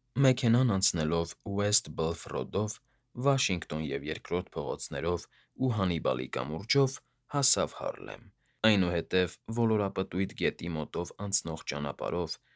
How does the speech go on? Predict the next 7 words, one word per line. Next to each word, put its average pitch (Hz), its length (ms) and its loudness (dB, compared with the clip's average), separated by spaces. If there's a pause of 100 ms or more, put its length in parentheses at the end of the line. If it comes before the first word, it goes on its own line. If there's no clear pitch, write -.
(260)
որի 139 260 2
երկարությամբ 104 720 0
ինչպես 85 360 0
պահակ 80 420 -2
կանգնել 80 440 -2
էին 80 220 0
բլրաշարքերը, 71 880 -4